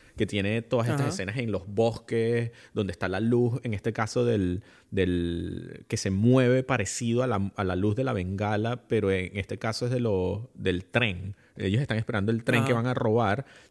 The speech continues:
Speaker 1: y la luz que, que viene del tren, eh, pega con los árboles y se mueven las sombras de los árboles, así como se mueven las sombras de los edificios en el, en el,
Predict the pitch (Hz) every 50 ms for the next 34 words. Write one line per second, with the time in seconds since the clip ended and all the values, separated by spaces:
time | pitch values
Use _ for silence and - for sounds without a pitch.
0 | _ - 120 107 104 98 98 92 98 107 117 135 143 135 - - 170 151 139 127
1 | - - _ _ - 110 101 98 101 104 110 127 139 131 101 92 - - 131 135
2 | 127 107 101 101 113 139 - - - - - _ _ _ _ _ 113 101 98 92
3 | - - 113 107 120 123 - 156 139 120 104 92 - 127 135 131 107 98 92 92
4 | 95 110 101 - - 107 98 107 117 123 123 127 135 139 131 - - - - 127
5 | 120 123 139 147 147 131 104 87 92 123 120 104 92 90 92 95 - 107 98 117
6 | 131 135 - 110 95 92 98 123 131 117 - - 110 95 98 113 131 135 123 117
7 | 120 101 90 90 - 117 104 98 - 120 120 127 120 104 92 98 98 - - -
8 | 110 127 - - - - 120